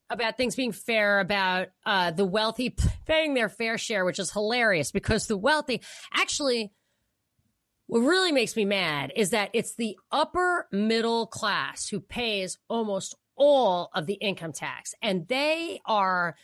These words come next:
the ones who went to school till they're thirty. And, uh, and I, and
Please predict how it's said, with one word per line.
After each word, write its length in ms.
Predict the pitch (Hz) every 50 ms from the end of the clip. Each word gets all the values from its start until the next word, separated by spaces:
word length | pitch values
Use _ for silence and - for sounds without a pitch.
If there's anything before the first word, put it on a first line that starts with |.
| _ _ _ _ _ _ _
the 100 | - 247
ones 300 | 233 247 254 254 247 -
who 80 | - 202
went 220 | 175 226 269 277
to 60 | - 320
school 360 | - - 339 311 311 302 - - _ _ _ _ _ _ _ _ _ _ _ _ _
till 200 | - - 285 311
they're 120 | 277 311 294
thirty. 640 | - 320 277 - 262 240 208 208 190 185 190 220 233 - - - - - - - - _ -
And, 300 | 277 262 269 269 269 262
uh, 500 | 254 240 233 233 226 220 214 214 208 - - _ -
and 120 | - 254 262
I, 100 | 262 254
and 420 | 220 - 262 277 254 254 247 214